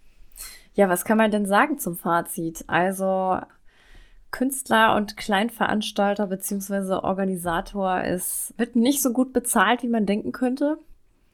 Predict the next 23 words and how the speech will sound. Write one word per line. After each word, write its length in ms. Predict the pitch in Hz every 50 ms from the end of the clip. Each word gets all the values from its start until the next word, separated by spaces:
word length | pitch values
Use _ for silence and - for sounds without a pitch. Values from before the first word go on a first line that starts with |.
| _ _ - - _ _ _ _ _ _ _ -
Also 320 | 254 180 190 190 185 190
immer 200 | 185 170 196 226
noch 120 | 214 190 -
eher 180 | - 180 202 196
eine 180 | 165 180 185
Herzenssache, 1040 | 170 160 175 185 208 - - - 226 220 - 233 226 233 - 254 233 240 233 - -
aber 520 | - 175 185 190 190 185 185 185 185 185 185 -
definitiv 760 | 185 180 196 202 196 - 214 208 202 - - 208 214 214 214
ist 180 | 214 - 190 -
es 120 | 196 190
das 400 | - 185 185 180 - - - - _ _ _ _ _ _ _ _ -
wert 480 | 175 170 165 180 175 185 196 208 202
zu 320 | - - - - - - 196
machen. 680 | 185 185 196 202 - 226 220 214 220 220 220 220 214 - _ _ _ _ _ _ _ _ _ - -
Ja, 320 | - 226 226 156 143 - - - - - -
Corona 560 | - - 190 165 180 208 220 220 208 202 180
hat 320 | 190 208 208 - - - -
euch 500 | 165 165 180 196 214 226 214 - - -
und 180 | - 175 180 180
sicherlich 460 | - 190 190 208 196 196 190 - -
auch 260 | - 170 180 190 -
viele 580 | - - - - 202 196 196 196 196 202 202 190 185
Schauspieler 1160 | 190 - - - - 190 190 196 190 - - 196 196 180 190 185 185 185 185 190 196 190 196